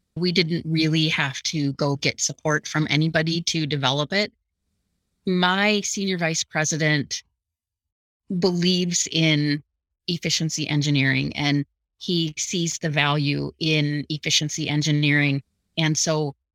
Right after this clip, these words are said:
you know, it was under his leadership that we created this team. So we have the support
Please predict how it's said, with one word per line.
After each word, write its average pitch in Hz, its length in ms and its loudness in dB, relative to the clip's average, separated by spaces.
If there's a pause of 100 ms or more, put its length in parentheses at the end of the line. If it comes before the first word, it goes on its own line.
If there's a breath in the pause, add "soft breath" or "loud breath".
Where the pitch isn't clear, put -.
(120)
you 170 100 -2
know, 160 140 2
it 143 40 -4
was 165 220 -2
under 175 240 2
his 180 400 -4
leadership 160 520 -2
that 151 140 0
we 156 100 -2
created 147 440 -2
this 143 180 0
team. 143 280 0
So 165 140 -2
we 180 180 -2
have 160 560 0
the 160 100 -8
support 160 580 0